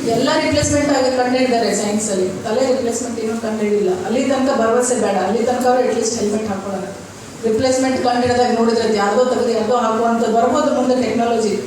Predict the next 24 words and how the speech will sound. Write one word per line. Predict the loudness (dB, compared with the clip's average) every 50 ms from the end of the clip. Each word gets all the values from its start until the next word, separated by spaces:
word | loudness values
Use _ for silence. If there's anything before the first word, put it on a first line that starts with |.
| -8 -6
ತಲೆ | -4 0 2 2 2
ಹೋಯ್ತು | 2 2 2 2 2
ಅಂದ್ರೆ | 2 0 0
ಇನ್ನೊಂದು | 0 0 0 0
ತಲೆ | 0 0 0
ಹಾಕಿ | 0 0 0 0 0 0 0 0
ಮಾಡ್ರಿ, | 0 0 0 0 0 0
ಮನುಷ್ಯನ | 0 0 0 0 0 0 0
ಬದುಕಿಸೋದು. | 0 0 2 0 0 0 0 0 0 -2 -2 -2 -4 -6 -6 -8 -8 -8 -8 -10 -10 -12 -12 -12 -12 -12 -10 -10 -10 -10 -10 -12 -12 -12 -12 -10 -8 -4 -2
ಅಲ್ಲಿ | 0 0 2
ತನಕ | 2 2 2 2 2 2 2 4 4 2 2
ನಿಮ್ಮ | 2 2 2 2 2 2 2 0 0 -2 -2 -4 -6 -10 -12 -12 -12 -14 -14 -14 -14 -14 -14 -14 -14 -14 -14 -14 -14 -16 -16 -4 -2
ತಲೆನ | 0 2 2 2 2 2
ನೀವು | 0 0 0 0
ಕಾಪಾಡ್ಕೊಳ್ಬೇಕು. | -2 0 0 0 0 0 0 0 0 0 -2 -2 -4 -6 -8 -10 -10 -6
ನಿಮ್ಮ | -4 -4 -2
ಸುತ್ತಮುತ್ತ | -2 -2 -2 0 0 0 2 2
ಇರೋ | 2 2 2 2 0 0
ತಲೆನ | 0 0 2 2 2 2 2 2
ಕಾಪಾಡ್ಕೊಳಕ್ | 2 2 2 2 0 0 2 2 0 0 0 0
ಹೇಳ್ರಿ, | 0 0 0 0 0 -2 -2
ಹೆಲ್ಮೆಟ್ | -4 -6 -6 -2 0 0 2 0 0 0 -2
ಹಾಕೊಳಕ್ | 0 0 2 2 2 0 0
ಹೇಳ್ರಿ. | 0 0 0 -2 -2